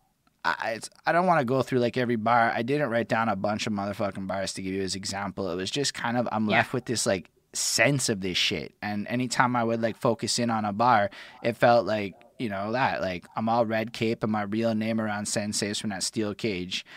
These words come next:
Speaker 1: with ten ways to steal, paint field notes and my whetstone and my steel toes and my pet crow." Like, it's just all this flexing shit about how he's coming through, and he's got that authenticity there. I think that was a terrible example.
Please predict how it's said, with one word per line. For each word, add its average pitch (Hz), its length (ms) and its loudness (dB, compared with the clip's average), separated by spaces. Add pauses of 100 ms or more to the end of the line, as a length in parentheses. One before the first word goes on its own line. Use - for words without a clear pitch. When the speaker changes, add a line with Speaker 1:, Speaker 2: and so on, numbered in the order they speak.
(200)
Speaker 1:
with 110 220 -2
ten 113 260 0
ways 104 280 -2
to 110 100 -6
steal, 107 340 -2
paint 110 320 -4
field 107 300 -2
notes 104 280 -2
and 107 80 -2
my 98 100 -2
whetstone 104 520 -2
and 101 80 -4
my 98 100 -6
steel 104 320 -4
toes 98 280 -2
and 101 80 -6
my 95 100 -6
pet - 300 -4
crow." 110 320 0 (360)
Like, 107 300 0 (280)
it's 107 160 -4
just 131 220 0
all 123 160 4
this 107 140 -2
flexing 127 400 2
shit 110 300 -2
about 104 220 -2
how 107 140 2
he's 104 120 -4
coming 104 300 -2
through, 104 220 -2
and 95 100 -6
he's 113 180 -4
got 107 220 2
that 98 180 0
authenticity 95 720 -6
there. 85 200 -4
I 101 100 -4
think 127 140 -4
that 113 100 2
was 101 80 -2
a 101 60 -8
terrible 98 340 -4
example. 92 540 -6